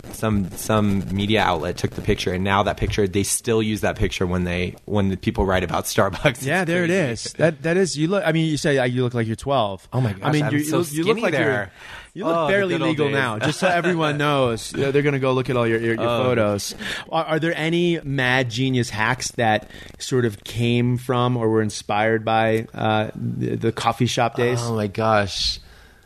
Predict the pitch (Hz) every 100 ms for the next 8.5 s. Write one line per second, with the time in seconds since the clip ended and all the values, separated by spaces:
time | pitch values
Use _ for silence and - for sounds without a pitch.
0 | - _ - _ _ _ _ _ _ -
1 | 123 156 151 120 123 120 123 156 117 117
2 | 120 107 101 95 - 113 95 95 127 -
3 | 104 117 131 - 117 101 101 98 104 104
4 | 92 110 107 - 113 110 110 110 107 98
5 | - 104 101 104 131 131 160 131 101 104
6 | - 113 104 98 95 98 - 110 117 -
7 | 110 110 98 90 95 104 95 98 92 -
8 | 98 104 101 92